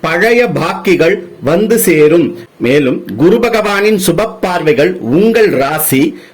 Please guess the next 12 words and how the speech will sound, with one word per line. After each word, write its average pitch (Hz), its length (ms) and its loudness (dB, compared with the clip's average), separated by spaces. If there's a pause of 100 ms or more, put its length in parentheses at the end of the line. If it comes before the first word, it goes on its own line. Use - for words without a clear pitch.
(200)
மூன்று 185 480 4 (320)
மற்றும் 170 360 0 (200)
ஐந்தாம் 226 460 -2
பாவங்களில் 185 760 2
விழுவதால் 143 560 0 (420)
குழந்தைகளினால் 160 1000 2 (320)
உங்களுக்கு 165 640 2 (540)
மேன்மை 180 500 2 (240)
ஏற்படும். 139 500 0 (680)
உங்கள் 185 320 2 (100)
முயற்சிகள் 170 640 0 (180)
அனைத்தும் 185 580 0